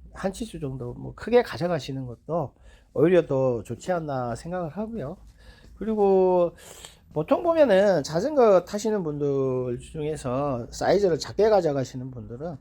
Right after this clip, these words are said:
체중이 거의 호리호리 하신 분들이 많더라고요.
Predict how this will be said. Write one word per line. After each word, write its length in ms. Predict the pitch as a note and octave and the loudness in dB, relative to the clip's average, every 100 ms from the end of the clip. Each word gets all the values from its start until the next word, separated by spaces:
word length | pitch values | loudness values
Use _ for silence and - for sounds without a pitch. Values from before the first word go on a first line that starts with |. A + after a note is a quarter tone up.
| _ - - - | _ -20 -20 -18
체중이 720 | - G#3+ A#3+ F3+ C3+ A2+ - | -2 2 2 2 0 -2 -10
거의 220 | - D#3+ D#3 | -4 0 0
호리호리 560 | - F3+ A#3 G#3+ F3+ | 0 0 2 2 -2
하신 560 | C3 A#2 C3 A#2 A2 A2 | -2 -6 -12 -12 -14 -14
분들이 420 | C3 C3+ B2 A2 | -10 -8 -6 -8
많더라고요. 800 | E2+ F#2+ - C3+ A#2+ A2+ C3+ | -10 -12 -8 -8 -6 -6 -6